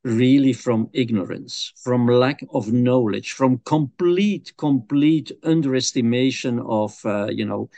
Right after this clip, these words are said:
the kind of interactions and the complexity, et cetera. And then they take a position, and then they open the door to industry. Of course, industry jumps on this, not asking too many questions, certainly not about your health. It's about enriching the shareholders.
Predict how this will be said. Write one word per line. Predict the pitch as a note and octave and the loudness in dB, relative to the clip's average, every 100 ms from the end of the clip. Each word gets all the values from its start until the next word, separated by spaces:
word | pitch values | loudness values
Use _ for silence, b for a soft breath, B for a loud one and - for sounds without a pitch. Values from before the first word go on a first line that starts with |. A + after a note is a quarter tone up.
| B - | B -6
the | B2 | -2
kind | D3 D3 C#3+ | 0 2 2
of | A#2+ | 4
interactions | C3 A#2 A#2 A2+ - A#2+ - D3 | 2 2 -2 -4 -4 -4 -4 -2
and | B2+ | 0
the | G#2+ | 0
complexity, | C3 - C#3 C3+ - A#2+ A2 A#2+ A#2 A#2 | 0 0 0 0 -2 -6 -4 -2 -2 -2
et | A2+ G2+ | -2 -4
cetera. | - C3 F#2+ G2 B2+ - b b b D3 | -2 -4 -4 -8 -10 -16 b b b 4
And | C3+ D3+ | 6 6
then | G#3+ | 6
they | F#3 | 4
take | D#3+ F3 E3+ | 4 2 2
a | D3+ | -2
position, | C#3 B2 E3 - A#2 C#3 D#3 _ _ _ _ | -2 0 0 -2 -6 -8 -12 _ _ _ _
and | E3+ E3 D#3+ | 2 4 6
then | E3 E3+ D#3+ D3+ - _ - | 6 6 4 0 -6 _ 0
they | C#3 | 6
open | F3+ G3+ F#3 | 6 4 2
the | D#3+ | 2
door | D3+ F3+ F3 | 4 2 0
to | F3+ | -4
industry. | G#3 A#3 G#2+ - - G2+ C#3 - | -4 -2 -4 -6 -6 -6 -6 -8
Of | A#2+ | -4
course, | F3+ D3+ D#3+ | 0 2 2
industry | E3 B2+ E3+ D#3+ | 2 0 0 0
jumps | A#2+ B2+ G3 F#3 - | 2 2 2 0 -4
on | G2 F#2 | -6 -6
this, | G#2 C3+ - - - _ _ _ D3 | -6 -6 -8 -10 -14 _ _ _ 2
not | C#3 | 2
asking | C#3 C#3+ - D3 C3 | 2 0 2 2 2
too | D3 | 2
many | D3+ D3+ | 0 0
questions, | F#3+ E3 - G#2 - | -2 -2 -4 -6 -4
certainly | C#3+ B2+ B2 | -2 -2 0
not | B2+ C3 | 0 0
about | A2+ A2+ | 0 0
your | C3 A2+ | -2 -2
health. | D3+ - - | -2 -4 -8
It's | A#2 A#2 | -12 -6
about | A2 A2 A#2+ | -4 -4 -4
enriching | G#2+ B2+ - A#2+ | -4 -4 -4 -4
the | |
shareholders. | A2 E3+ B2+ G2 - - - | -2 -2 -2 -4 -8 -10 -12